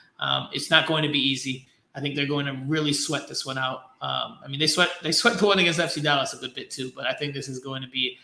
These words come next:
another real hard test for them. I'll say three two. Three two Inter Miami, uh, wins this one. Again, that, that quality in the attack,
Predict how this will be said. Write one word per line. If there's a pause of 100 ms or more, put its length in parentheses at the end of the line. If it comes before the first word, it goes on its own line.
(180)
another
real
hard
test
for
them. (380)
I'll
say (3000)
three
two. (600)
Three
two
Inter
Miami, (140)
uh,
wins
this
one. (220)
Again,
that,
that
quality
in
the
attack,